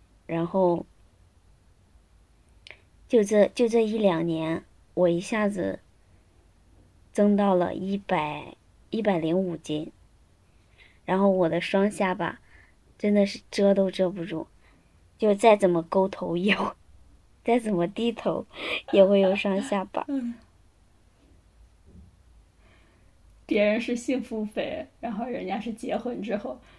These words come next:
Speaker 2: 有对象之后，你这是上年龄之后的年龄肥吗？
Speaker 1: 是吧？我真的是觉得，我才，嗯，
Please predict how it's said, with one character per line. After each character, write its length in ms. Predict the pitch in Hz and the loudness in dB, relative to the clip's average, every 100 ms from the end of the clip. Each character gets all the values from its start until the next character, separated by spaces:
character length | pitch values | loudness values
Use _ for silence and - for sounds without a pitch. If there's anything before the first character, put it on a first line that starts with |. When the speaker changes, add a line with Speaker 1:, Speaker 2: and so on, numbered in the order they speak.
| _ | _
Speaker 2:
有 180 | 269 185 | -2 -2
对 180 | 185 214 | 0 -2
象 240 | 220 202 202 | -2 -6 -6
之 100 | 196 | -6
后， 240 | 208 214 - - - | -6 -6 -10 -20 -8
你 160 | 208 | -2
这 80 | 233 | 0
是 460 | 254 247 233 247 220 | 0 0 -2 -2 0
上 280 | 302 254 | 2 6
年 200 | 285 196 | 6 6
龄 180 | 254 285 | 4 4
之 160 | 254 254 | 4 2
后 140 | 254 | 2
的 100 | 240 | 2
年 300 | 226 208 175 | 0 0 0
龄 200 | 208 220 | -2 -4
肥 280 | 214 180 131 | -4 -4 -4
吗？ 340 | 170 202 233 - _ _ _ _ _ _ _ _ _ _ _ _ _ - - _ _ _ _ - | -4 -4 -4 -10 _ _ _ _ _ _ _ _ _ _ _ _ _ -20 -20 _ _ _ _ -12
Speaker 1:
是 380 | - - - 240 | -4 -2 -2 -2
吧？ 440 | 208 180 175 - - - - | -2 -2 -4 -10 -20 -20 -18
我 180 | - 208 196 - - | -4 -4 -4 -14 -14
真 180 | - 233 | -6 -4
的 160 | 233 208 | -2 -4
是 240 | - - 202 | -10 -10 -8
觉 220 | - 185 | -4 -2
得， 340 | 196 185 185 - - - - - - - - - - - - - - - | 0 -2 -4 -12 -20 -20 -20 -20 -20 -20 -20 -20 -20 -20 -20 -20 -20 -20
我 180 | - 214 | -4 -4
才， 480 | 196 220 190 196 214 - - - _ - _ - - | -2 -4 -2 -2 -4 -12 -20 -20 _ -20 _ -20 -10
嗯， 300 | 196 190 - | -6 -6 -10